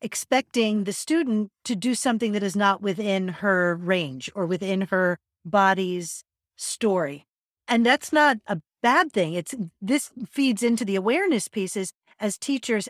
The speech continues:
and students. We need to be aware of what we say, how we say it. Is it in alignment with our own, you know, thoughts, words, and actions? And then look at the student in the same way.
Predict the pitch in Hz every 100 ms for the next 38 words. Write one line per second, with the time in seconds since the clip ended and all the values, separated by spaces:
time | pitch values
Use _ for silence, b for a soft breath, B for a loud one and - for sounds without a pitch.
0 | - 254 285 - - 180 151 147 - _
1 | 214 208 233 180 190 160 156 214 254 196
2 | 175 - 202 185 165 _ - 190 240 254
3 | 240 - 220 202 226 - _ _ - 196
4 | 202 240 - 220 196 208 214 _ _ -
5 | 214 233 247 269 277 220 208 220 226 -
6 | 202 196 185 185 - 202 214 233 269 -
7 | 202 214 220 175 - 202 202 - 190 185
8 | 202 190 208 170 170 170 - 240 285 -
9 | _ _ _ - 233 247 247 240 247 _
10 | 226 262 - 226 208 196 - 277 302 247
11 | 196 196 196 - 190 180 160 -